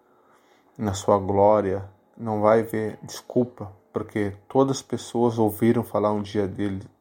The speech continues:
Todas as pessoas um dia tiveram a oportunidade de conhecer Jesus e viraram as costas.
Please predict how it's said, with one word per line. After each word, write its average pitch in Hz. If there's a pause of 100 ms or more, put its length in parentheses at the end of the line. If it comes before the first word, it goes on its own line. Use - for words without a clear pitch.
(240)
Todas 120
as -
pessoas 113
um 113
dia 107
tiveram 107
a -
oportunidade 104
de 104
conhecer 101
Jesus 104 (400)
e 110
viraram 101
as 98
costas. -